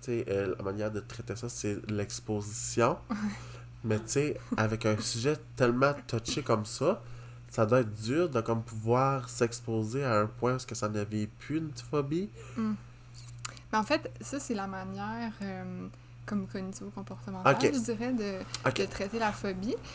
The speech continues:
Speaker 2: Euh,
Speaker 1: Tu vois, j'aime ça, j'aime ça, tu m'instruis.
Speaker 2: <laughs> Mais c'est, ça, c'est, mais c'est une des façons. Là, par contre, je me suis avancée dans quelque chose où je peux pas comme te dire d'autres façons, <laughs> parce que
Speaker 1: Ok.
Speaker 2: je, je saurais pas. Mais, euh, comme je te dis, moi,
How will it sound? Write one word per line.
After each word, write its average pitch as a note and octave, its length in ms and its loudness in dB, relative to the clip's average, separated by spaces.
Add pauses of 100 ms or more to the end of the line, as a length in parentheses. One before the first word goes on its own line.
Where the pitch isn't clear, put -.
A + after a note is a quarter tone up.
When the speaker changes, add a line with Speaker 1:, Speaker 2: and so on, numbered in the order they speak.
(300)
Speaker 2:
Euh, F#3+ 560 -4 (320)
Speaker 1:
Tu - 80 -12
vois, C#3+ 100 -2
j'aime G#2 180 -2
ça, - 220 0 (100)
j'aime A2 180 -4
ça, D3 160 0
tu - 160 0
m'instruis. A2+ 680 8 (400)
Speaker 2:
<laughs> - 960 8
Mais A#3+ 80 4
c'est, - 260 -4
ça, A#3+ 200 -2
c'est, G#3 120 -6
mais G#3+ 80 2
c'est - 140 -6 (140)
une D4 300 2
des C4 60 4
façons. B3+ 340 0 (320)
Là, D4+ 220 6
par C4+ 240 2
contre, D4 240 4
je A#3+ 40 4
me A3 60 4
suis A#3+ 100 0
avancée G#3 280 0
dans B3+ 100 2
quelque G#3+ 140 -4
chose B3+ 120 0
où A#3 60 0
je - 60 -12
peux G3 80 -8
pas C#4 100 -2
comme A3+ 180 0
te G3+ 80 -2
dire G3+ 220 2
d'autres F#3+ 260 -2
façons, G3 280 -2
<laughs> - 260 -6
parce - 0 - (160)
que A#2+ 80 6
Speaker 1:
Ok. - 60 4 (160)
Speaker 2:
je, A3+ 120 -6
je G#3 60 -6
saurais G3+ 300 -6
pas. - 140 -4 (540)
Mais, G3 580 4
euh, - 120 -6
comme A3 140 -2
je - 60 -2
te A3 40 0
dis, G#3 160 2
moi, A#3+ 260 4